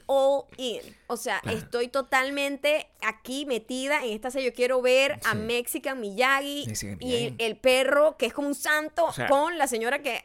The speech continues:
Speaker 1: con la muchacha que atiende las mesas.
Speaker 2: Sí.
Speaker 1: Empieza una serie y la serie trataba como de unas chicas que su papá había matado a la mamá. <laughs> Es una cosa así horrenda.
Speaker 2: <laughs>
Speaker 1: Su papá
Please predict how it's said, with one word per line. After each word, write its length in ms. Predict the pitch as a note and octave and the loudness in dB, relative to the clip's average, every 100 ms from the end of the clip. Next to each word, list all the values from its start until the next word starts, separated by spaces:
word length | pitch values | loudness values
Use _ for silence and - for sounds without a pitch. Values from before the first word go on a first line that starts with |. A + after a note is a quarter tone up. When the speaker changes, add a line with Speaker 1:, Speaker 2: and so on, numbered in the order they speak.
| _ | _
Speaker 1:
con 140 | B3 | -2
la 40 | A#3 | -2
muchacha 280 | A#3+ C#4 | -4 -6
que 60 | C4+ | -6
atiende 220 | A3 A3 | -4 -2
las 120 | A3+ | -2
mesas. 240 | F#3 E3+ - | -4 -8 -14
Speaker 2:
Sí. 220 | - - - | -16 -14 -6
Speaker 1:
Empieza 240 | D4 F#4+ A4 | -2 0 0
una 100 | F#4+ | 0
serie 300 | G4+ G#4+ - | 0 -2 -4
y 40 | |
la 140 | D4+ C4+ | -4 -4
serie 280 | D#4 D4+ F4+ | -6 -8 -4
trataba 460 | D#4+ D#4 D4+ F4+ | -4 2 2 0
como 260 | D#4+ C4+ A#3 | -4 -2 0
de 120 | A#3+ | -2
unas 240 | C#4+ E4 | -2 -4
chicas 360 | - E4 D#4+ D#4 | -4 -4 -2 -4
que 240 | B3+ A3 - | -4 -4 -6
su 160 | - A#3+ | -8 -6
papá 260 | A3 C4 | -2 -2
había 280 | D4+ D#4+ D#4 | 0 -2 -2
matado 560 | - A#3+ C4 C4 C#4 D4+ | -4 -2 0 0 -2 -2
a 60 | C4 | -4
la 100 | A3 | -4
mamá. 400 | G#3+ A#3 C#4+ E4 | -4 0 2 2
<laughs> 60 | - | -2
Es 160 | - F4+ | -4 -4
una 180 | F#4+ | -2
cosa 180 | D#4+ E4+ | -2 2
así 120 | E4 D#4+ | 6 6
horrenda. 340 | C4+ C4 F4+ - - | 6 2 0 -8 -14
Speaker 2:
<laughs> 160 | - - | -18 -6
Speaker 1:
Su 200 | - E4+ | -2 0
papá 240 | D#4+ F#4+ | 0 2